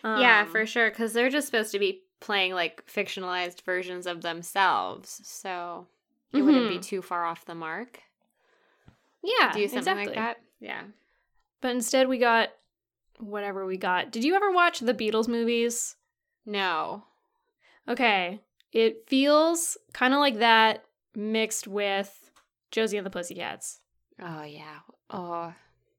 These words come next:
Speaker 1: Josie.
Speaker 2: So the Beatles made two movies, I think. They have, um, Hard Day's Night and another one that I don't remember. Um, I think I've only seen Hard Day's Night, actually. But it's
Speaker 1: Mm-hmm.
Speaker 2: like,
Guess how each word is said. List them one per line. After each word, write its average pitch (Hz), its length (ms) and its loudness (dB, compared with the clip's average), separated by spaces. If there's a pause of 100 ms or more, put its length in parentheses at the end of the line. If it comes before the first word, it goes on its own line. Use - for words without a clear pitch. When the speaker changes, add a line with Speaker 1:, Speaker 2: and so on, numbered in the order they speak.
(500)
Speaker 1:
Josie. - 680 -16
Speaker 2:
So - 120 -10
the 214 80 -10
Beatles 269 260 2
made 320 220 -2 (200)
two 247 280 -4
movies, 214 320 -2
I 202 80 -4
think. 175 400 -12
They 196 100 -6
have, 190 380 -4
um, 180 260 -6
Hard 233 180 -2
Day's 240 160 2
Night 202 380 -2 (440)
and 190 120 -10
another 185 240 -8
one 175 100 -12
that 170 100 -8
I 170 40 -8
don't 170 220 -8
remember. - 380 -12 (640)
Um, 170 520 -6 (600)
I 196 60 -16 (240)
think 240 200 -2
I've 381 120 2
only 262 220 2
seen 202 200 -6
Hard 208 180 -6
Day's 151 180 -10
Night, - 160 -8
actually. - 420 -14 (240)
But 214 220 -2
it's 247 140 6
Speaker 1:
Mm-hmm. 370 80 0
Speaker 2:
like, 320 500 6